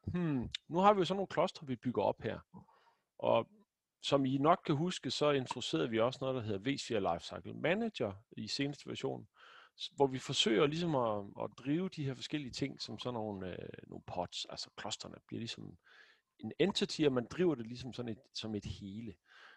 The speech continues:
Øhm, og det gør selvfølgelig, at, øh, tingene er nemmere at have med at gøre, men det gør også, at de er ligesom låst. Med H C I Mesh, så siger vi så, "Hmm, nu flytter vi, øh, muligheden, øh, for at kun at kon-, consume storage i det kloster, I lige sidder i, men måske også til at lave sådan en client-server-model."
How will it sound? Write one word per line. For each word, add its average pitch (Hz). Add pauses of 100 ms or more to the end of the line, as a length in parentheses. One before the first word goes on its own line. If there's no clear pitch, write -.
(160)
Øhm, 50
og -
det 208
gør 220
selvfølgelig, 180
at, -
øh, 107
tingene 175
er 110
nemmere 127
at -
have 101
med 95
at 85
gøre, 190
men 214
det 196
gør 220
også, 196
at -
de 185
er 160
ligesom 170
låst. 131 (240)
Med 120
H 139
C -
I 175
Mesh, 208
så 202
siger 190
vi 165
så, 156 (180)
"Hmm, 208 (520)
nu 220
flytter 214
vi, 127
øh, 98
muligheden, 151
øh, 95
for 147
at 90
kun 208
at 202
kon-, -
consume 165 (400)
storage -
i 120
det -
kloster, 160
I 113
lige 127
sidder -
i, 123
men 123
måske 127
også 147
til 170
at 143
lave 131
sådan 151
en -
client-server-model." 196